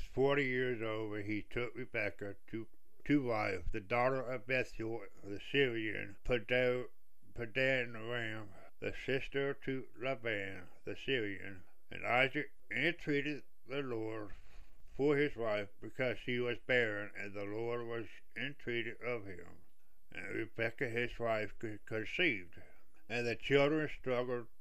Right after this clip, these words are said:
together within her, and she said, "If it be so, why am I thus?" And she went to inquire of the Lord. And the Lord said unto her, "Two nations are in thy womb, and two manner of people shall be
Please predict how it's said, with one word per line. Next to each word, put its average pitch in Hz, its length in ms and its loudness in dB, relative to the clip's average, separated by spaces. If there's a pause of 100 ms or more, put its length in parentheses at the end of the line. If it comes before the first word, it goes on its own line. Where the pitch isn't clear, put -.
(300)
together 110 600 0
within 117 420 0
her, 95 340 -4
and 92 140 -4
she 107 240 0
said, 95 280 -2 (180)
"If - 200 -2
it 131 160 -4
be 135 240 -2
so, 98 460 -2 (300)
why 127 300 4
am 131 280 2
I 117 380 2 (200)
thus?" 98 360 0 (560)
And 101 100 -2 (140)
she 127 160 2
went 117 260 -2
to 110 200 0
inquire 120 580 2
of 107 220 -2
the 117 80 -2
Lord. 110 480 -4 (380)
And 110 120 0
the 110 80 4
Lord 123 400 4
said 127 180 4
unto 123 280 2
her, 101 340 -2 (100)
"Two 147 160 6
nations 135 560 2
are 110 180 -2
in 117 200 -2
thy 113 220 2
womb, 101 400 -4 (300)
and 101 120 -2 (100)
two 135 160 4
manner 127 480 4
of 120 160 -4
people 120 320 2 (100)
shall 117 200 2
be 113 180 -2